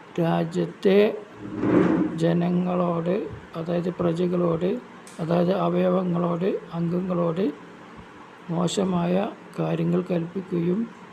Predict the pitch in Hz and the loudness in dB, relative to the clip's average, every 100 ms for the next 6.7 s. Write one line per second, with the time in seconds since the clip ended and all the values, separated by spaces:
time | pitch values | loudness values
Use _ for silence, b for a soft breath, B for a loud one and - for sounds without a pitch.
0 | - - - - - - - 170 170 185 | -20 -20 -20 -20 -20 -20 -10 -2 0 0
1 | - - - - - - - - - - | -2 -8 -14 -20 -20 -20 -20 -20 -20 -20
2 | - - - - - - - - - - | -20 -20 -20 -20 -20 -20 -20 -20 -20 -20
3 | - - 415 190 175 180 175 196 214 - | -20 -4 0 4 4 4 4 4 2 -4
4 | - - - - - - - - - - | -16 -18 -20 -18 -18 -18 -18 -18 -18 -18
5 | - - - - - - - 180 - 180 | -18 -18 -18 -18 -18 -18 -18 -12 -2 0
6 | 180 196 196 180 175 190 | 2 2 2 0 0 -2